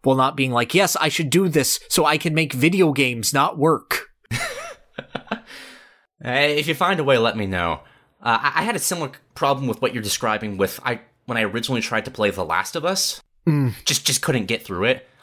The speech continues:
Speaker 2: I'm watching the show now, and just fucking hell, man. That's, I, I feel like you could give, like, awards to individual episodes of that show. The story just rips your heart out.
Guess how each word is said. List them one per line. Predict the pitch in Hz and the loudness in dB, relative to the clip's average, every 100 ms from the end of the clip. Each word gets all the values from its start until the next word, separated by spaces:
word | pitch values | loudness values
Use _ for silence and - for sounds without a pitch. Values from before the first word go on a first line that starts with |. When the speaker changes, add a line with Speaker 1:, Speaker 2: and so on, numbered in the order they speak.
| _ | _
Speaker 2:
I'm | 117 101 | -6 0
watching | 135 - 139 | -2 -2 -6
the | 95 | -4
show | - - 90 101 | -4 0 0 0
now, | 117 127 170 156 - _ _ _ _ _ | 0 0 -2 -4 -12 _ _ _ _ _
and | 160 - | -8 -2
just | - - | 0 0
fucking | - - - 523 - - 92 | -2 -4 0 2 0 -4 -8
hell, | 85 - 175 214 160 | -6 -2 2 4 4
man. | 113 95 90 85 | 2 -2 -2 -2
That's, | 185 226 - - _ _ _ _ _ _ - | -2 -2 -2 -4 _ _ _ _ _ _ -4
I, | 160 156 | 0 2
I | 196 | 0
feel | - | 0
like | 247 165 | 0 0
you | 147 | -4
could | 135 113 | -10 -2
give, | 143 139 - | 0 0 0
like, | 110 101 - _ _ _ _ _ _ - | 0 0 -6 _ _ _ _ _ _ 0
awards | 131 107 139 143 131 - | 0 0 2 2 2 0
to | 127 | -2
individual | 127 120 98 123 123 117 101 | 0 0 0 0 -2 0 0
episodes | 87 110 120 - 95 92 92 | 0 -2 -2 0 2 0 -2
of | 90 | -2
that | 90 92 | -2 -2
show. | - 92 | -2 0
The | 87 | -2
story | 110 - 202 202 139 | -4 2 4 4 4
just | 107 98 - - _ _ _ _ | 0 -2 -2 -6 _ _ _ _
rips | 127 127 - - | -6 -4 -2 -2
your | 120 | -4
heart | - 95 113 104 | -4 -2 0 0
out. | 78 76 - | -4 -6 -10